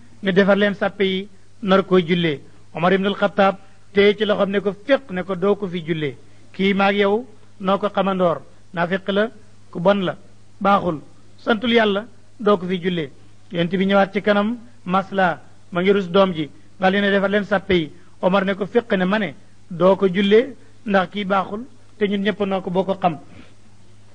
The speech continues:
Mu ne ko, "Waaw Omar, ndax du man la Yàlla yónni?" Mu ne, "Ah, naam, yow la Yàlla yónni, waaye kii moom noo bokk xam ñun ñëpp, ñu yónni wutit xam nañ ne baaxul,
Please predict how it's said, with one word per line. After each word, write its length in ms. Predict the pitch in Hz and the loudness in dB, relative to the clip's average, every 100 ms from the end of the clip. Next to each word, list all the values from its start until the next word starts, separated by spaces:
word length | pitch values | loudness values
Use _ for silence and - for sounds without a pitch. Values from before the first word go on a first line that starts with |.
| - - - 160 | -20 -20 -18 -2
Mu 140 | 175 | 2
ne 100 | 196 | 2
ko, 80 | 196 | 4
"Waaw 180 | 190 247 | 4 4
Omar, 260 | 196 180 151 - - - | 2 0 -2 -14 -20 -4
ndax 220 | 196 202 | 0 0
du 80 | 196 | -2
man 160 | 196 190 | -4 -2
la 80 | |
Yàlla 240 | 190 180 180 | -2 0 -2
yónni?" 300 | 175 147 135 - - - | -2 -4 -12 -20 -20 -6
Mu 120 | 185 | -2
ne, 60 | 208 | 0
"Ah, 160 | 202 | 0
naam, 240 | 208 233 277 | 0 -2 2
yow 140 | 247 | 2
la 100 | 220 | 4
Yàlla 220 | 208 185 | 2 2
yónni, 280 | 180 160 139 - - - 208 | 0 -2 -8 -16 -20 -10 2
waaye 220 | 202 202 | 2 2
kii 160 | 208 208 | 0 -2
moom 180 | 208 | 0
noo 140 | 208 202 | 0 2
bokk 300 | 190 196 190 | 0 -2 -2
xam 160 | 190 185 | 0 0
ñun 180 | 185 | -2
ñëpp, 280 | 180 247 285 - - - - 185 | 2 0 0 -8 -20 -20 -12 -2
ñu 80 | 196 | 2
yónni 240 | 208 196 | 2 2
wutit 260 | 190 185 185 - - - - | 0 -2 -8 -10 -20 -12 -2
xam 180 | 208 | 0
nañ 140 | 202 196 | 0 -2
ne 100 | 196 | 0
baaxul, 420 | 175 185 165 156 | 2 2 0 -6